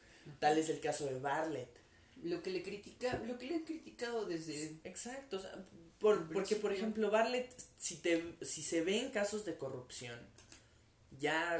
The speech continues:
Speaker 2: este, señalaciones muy puntuales, ponle tú que no sea cierto,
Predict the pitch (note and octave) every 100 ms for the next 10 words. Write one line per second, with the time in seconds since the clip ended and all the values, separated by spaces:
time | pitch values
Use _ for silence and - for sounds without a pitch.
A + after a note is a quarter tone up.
0 | - C#3 - C3 C#3 C#3+ C#3+ C#3+ F#3 G3+
1 | D#3+ E3+ F3+ D#3+ C3 B2 A#2+ B2+ - -
2 | - - - - - - B4+ A#4+ G#4 D#4+
3 | D4+ C#4 C#4 A#3+ A3 - B3 B3+ D#3+